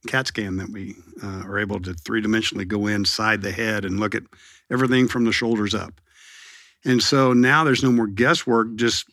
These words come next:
trying to look from the outside. We can see structurally what's going on inside. I mean, see so many deviated septums. On the side of the septums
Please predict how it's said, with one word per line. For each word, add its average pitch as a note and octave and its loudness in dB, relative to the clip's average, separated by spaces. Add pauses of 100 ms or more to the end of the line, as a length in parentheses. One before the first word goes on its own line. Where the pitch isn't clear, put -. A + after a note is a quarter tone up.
(160)
trying C3 0
to A#2 2
look A2 0
from A2+ -2
the G#2+ 0
outside. A2+ -2
We G#2 -2
can D3 2
see B2 2
structurally - 0
what's A2+ -4
going A#2+ 0
on G#2+ 0
inside. G2+ -4 (1160)
I A#2+ -4
mean, G#2 -4
see A2 -6
so B2 0
many A#2+ 4
deviated G2 -2
septums. F#2+ -8 (160)
On A2+ 0
the G#2+ 2
side A#2 0
of B2+ -2
the A#2+ -4
septums A2 -4